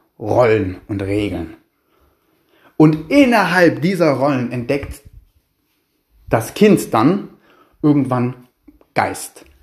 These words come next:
Rationalität, Bewusstsein. Also rational, bevor es ja immer, es ist ja immer Bewusstsein, aber Rationalität,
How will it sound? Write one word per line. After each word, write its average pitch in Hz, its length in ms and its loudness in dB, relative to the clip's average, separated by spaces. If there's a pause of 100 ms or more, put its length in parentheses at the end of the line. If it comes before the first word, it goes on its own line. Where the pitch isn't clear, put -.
(180)
Rationalität, 113 920 -6 (120)
Bewusstsein. - 760 -2 (340)
Also 135 300 2 (600)
rational, 120 440 -2
bevor 117 280 2
es 135 80 4
ja 139 60 6
immer, 139 260 4
es 135 100 -4
ist - 80 -14
ja 151 60 2
immer 135 260 0
Bewusstsein, - 520 -12
aber 135 240 0
Rationalität, 147 1000 0